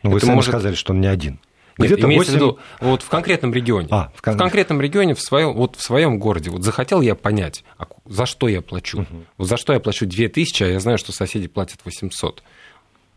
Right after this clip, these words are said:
Speaker 2: Всё это доступно, возможно, и это можно изучить и проконтролировать, а так или нет. Причём, э, ко-, во всех контрактах прописаны очень жёсткие условия по расторжению. Да, вот мы с Виктором до эфира немножко даже поспорили, да, насколько они будут жёстко применяться,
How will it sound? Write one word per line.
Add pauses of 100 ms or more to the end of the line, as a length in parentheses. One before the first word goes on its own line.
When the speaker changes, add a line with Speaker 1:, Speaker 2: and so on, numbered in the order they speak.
(440)
Speaker 2:
Всё
это
доступно,
возможно, (340)
и
это
можно
изучить
и
проконтролировать, (120)
а
так
или
нет.
Причём, (260)
э,
ко-,
во
всех
контрактах
прописаны
очень
жёсткие
условия
по
расторжению. (320)
Да,
вот
мы
с
Виктором
до
эфира
немножко
даже
поспорили,
да,
насколько
они
будут
жёстко
применяться,